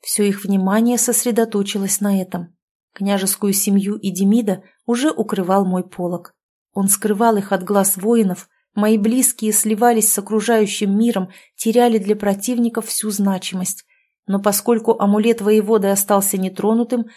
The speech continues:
то его внимание оставалось чётким и резким. Ведмурт видел мои приготовления к их побегу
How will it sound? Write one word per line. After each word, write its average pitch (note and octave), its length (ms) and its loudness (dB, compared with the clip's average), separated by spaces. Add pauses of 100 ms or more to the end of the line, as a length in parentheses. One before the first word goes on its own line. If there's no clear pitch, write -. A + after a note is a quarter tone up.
(180)
то A3 120 0
его G#3 260 4
внимание A#3+ 560 2
оставалось G#3+ 640 0
чётким G#3 460 -4
и G#3+ 140 0
резким. F#3+ 520 -2 (580)
Ведмурт A#3 520 0
видел A3 340 0
мои F#3+ 240 -2
приготовления F#3+ 720 -2
к F3+ 100 -8
их G3 140 -8
побегу F#3+ 580 -2